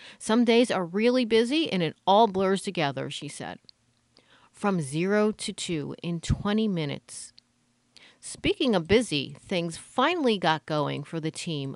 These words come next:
on Monday about half past noon, when a shark was spotted nearby. At twelve thirty-three, they were hot on its tail. Scommel dipped a painter's pole with a video camera affixed to the end into the water and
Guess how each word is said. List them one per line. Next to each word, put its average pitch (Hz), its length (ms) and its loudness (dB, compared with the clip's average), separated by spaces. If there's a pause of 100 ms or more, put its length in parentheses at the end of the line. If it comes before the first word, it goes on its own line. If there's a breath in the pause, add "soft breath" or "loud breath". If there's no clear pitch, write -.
on 143 160 -6
Monday 151 460 -2
about 139 340 -4 (140)
half 285 320 -6
past 190 340 0
noon, 202 460 -2 (460 loud breath)
when 175 140 0
a 160 60 -2
shark 294 340 2
was 170 140 0
spotted 139 540 -6
nearby. 147 640 -4 (880 soft breath)
At 277 180 -4
twelve 302 380 0
thirty-three, 247 760 -2
they 156 180 -6
were 139 200 -6
hot 233 280 2
on 220 160 2
its - 200 -8
tail. 139 360 -4 (640 soft breath)
Scommel 185 500 -2
dipped 214 300 -4
a 196 60 -4
painter's 226 480 -2
pole 208 400 0
with 196 180 -2
a 180 60 -2
video 226 480 2
camera 190 680 -2
affixed - 460 -6
to 175 100 -4
the 143 220 -8
end 240 300 2
into 190 280 -2
the 185 140 -2
water 147 400 0
and 143 380 -6